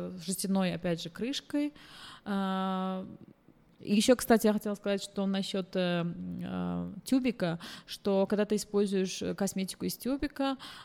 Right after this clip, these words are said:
это, э, она меньше под влияет, м, э, под влияние попадает, э, кислорода, она не окисляется, ты выдавливаешь просто нужное количество, каждый раз ты не открываешь всю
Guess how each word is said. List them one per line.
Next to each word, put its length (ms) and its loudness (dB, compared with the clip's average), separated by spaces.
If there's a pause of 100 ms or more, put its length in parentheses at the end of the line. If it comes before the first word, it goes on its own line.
(100)
это, 760 2
э, 340 0 (140)
она 480 2
меньше 580 0
под 160 0
влияет, 440 -2 (100)
м, 460 -8 (180)
э, 180 -6 (140)
под 140 -2
влияние 320 0
попадает, 640 -2
э, 140 -2
кислорода, 640 -6
она 160 -4
не 160 -2
окисляется, 920 -4 (280)
ты 80 -2
выдавливаешь 540 -2
просто 280 -6
нужное 240 -4
количество, 480 -6
каждый 260 0
раз 160 0
ты 140 -8
не 80 -2
открываешь 440 -4
всю 380 -6